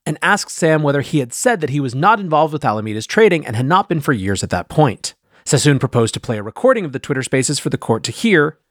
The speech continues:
and to aid with Sam's suddenly faulty memory. The defense objected, claiming that the two sides had previously had a gentlemanly agreement to share exhibits to be used in cross-examination the night before. Sassoon said that the defense had not asked for these exhibits and there was nothing in court rules preventing her from playing the recording.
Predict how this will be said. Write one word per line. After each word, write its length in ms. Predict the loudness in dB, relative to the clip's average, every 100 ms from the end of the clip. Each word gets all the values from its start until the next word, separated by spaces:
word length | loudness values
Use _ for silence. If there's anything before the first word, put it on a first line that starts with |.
| _
and 100 | -4
to 100 | -2 2
aid 220 | 2 2
with 140 | -2
Sam's 320 | 0 0 0 0
suddenly 320 | 0 0 -2
faulty 320 | -4 -6 -4
memory. 420 | -2 -2 -4 -10 _ _ _ _
The 60 | -4
defense 300 | 0 0 -2
objected, 420 | -2 -2 -2 -2
claiming 280 | 0 0 -2
that 120 | -6
the 60 | -6
two 160 | -6
sides 320 | 0 0 0
had 100 | -4
previously 440 | 0 0 0 -2 -2
had 140 | -2
a 60 | -2
gentlemanly 560 | -4 -4 -2 -2 -2
agreement 420 | -4 0 2 2 -2
to 60 |
share 220 | -2 0 -2
exhibits 380 | 0 -2 -2
to 80 | -6
be 80 | -4
used 280 | 0 0 0
in 80 | -2
cross-examination 840 | -4 -4 -2 0 2 4 4 2
the 60 | 0
night 180 | -2 -8
before. 480 | -2 2 2 -2 _ -4
Sassoon 360 | 0 4 4
said 200 | 4 2
that 80 | 0
the 80 | -6
defense 320 | 0 0 0
had 100 | -4
not 220 | -4 -6 -2
asked 300 | -2 -2 -8
for 80 | -6
these 160 | -4
exhibits 400 | -4 -2 0 0
and 80 | 2
there 60 | 2
was 100 | 2
nothing 240 | 2 2
in 80 | 0
court 240 | -2 0
rules 240 | 2 0 0
preventing 440 | -2 0 0 -2
her 120 | -4
from 140 | -4 -4
playing 260 | -4 -4
the 80 | -8
recording. 560 | -10 0 0 0 -8